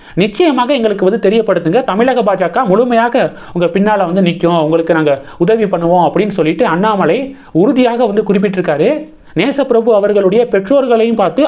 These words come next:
ஆறுதல் வந்து சொல்லியிருக்காரு அப்படிங்கிறத நம்ம கேள்விப்படுறோம். அப்ப இதுல இருந்து ஒரு விஷயம் நம்மளால புரிஞ்சுக்க முடியுது, அண்ணாமலைக்கு எல்லா பத்திரிகையாளர்கள் மீதும் கோபம் கிடையாது. திமுகவுக்கு ஆதரவான பத்திரிகையாளர்கள் இருக்காங்க பாத்தீங்களா, ஒவ்வொரு பத்திரிகை மீடியாவுடைய ஹை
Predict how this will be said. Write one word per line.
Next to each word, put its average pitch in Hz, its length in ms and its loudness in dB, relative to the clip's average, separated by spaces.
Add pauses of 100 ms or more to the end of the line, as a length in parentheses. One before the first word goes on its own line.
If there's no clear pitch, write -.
ஆறுதல் 208 380 0
வந்து 175 160 0
சொல்லியிருக்காரு 180 440 0
அப்படிங்கிறத 156 440 0 (280)
நம்ம 180 200 -4
கேள்விப்படுறோம். 165 640 0 (220)
அப்ப - 180 -4
இதுல 208 260 2
இருந்து 202 240 0 (680)
ஒரு 190 200 2
விஷயம் 262 260 -2
நம்மளால 190 320 0
புரிஞ்சுக்க 196 340 0
முடியுது, 165 340 0 (340)
அண்ணாமலைக்கு 240 680 0
எல்லா 233 320 2
பத்திரிகையாளர்கள் 240 800 0
மீதும் 208 220 0
கோபம் 208 320 0
கிடையாது. 175 320 0 (380)
திமுகவுக்கு 269 640 2 (120)
ஆதரவான 269 560 2
பத்திரிகையாளர்கள் 220 680 0
இருக்காங்க 190 260 -2
பாத்தீங்களா, 180 360 0 (560)
ஒவ்வொரு 220 360 2
பத்திரிகை 220 580 0
மீடியாவுடைய 208 640 2 (460)
ஹை 202 180 -4